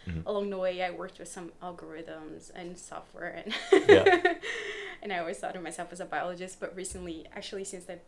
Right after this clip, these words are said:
Speaker 2: P H D, I've been trying to move, like, towards the social sciences,
Speaker 1: Yeah.
Speaker 2: and especially towards geography.
Speaker 1: Yeah.
Speaker 2: So,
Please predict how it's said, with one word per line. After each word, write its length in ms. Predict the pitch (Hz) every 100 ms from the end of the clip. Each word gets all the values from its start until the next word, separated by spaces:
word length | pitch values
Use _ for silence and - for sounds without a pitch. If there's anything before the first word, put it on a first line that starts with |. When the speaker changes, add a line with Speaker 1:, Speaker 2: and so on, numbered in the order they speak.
| -
Speaker 2:
P 120 | -
H 180 | 180 -
D, 120 | 180
I've 140 | 175 175
been 200 | 175 175
trying 360 | - 170 170 170 -
to 300 | 180 160 143 143 - - -
move, 300 | 208 208 202
like, 180 | 185 175
towards 280 | - 196 190
the 100 | 190 -
social 380 | - 190 196 220
sciences, 640 | - 226 240 - 247 254 -
Speaker 1:
Yeah. 160 | 190 -
Speaker 2:
and 200 | 202 196
especially 480 | 185 - 190 - 196
towards 380 | 196 180 196 -
geography. 600 | - 196 226 233 262 311 - -
Speaker 1:
Yeah. 140 | 92 - - - - - - - -
Speaker 2:
So, 1080 | - - - 190 180 170 170 175 175 175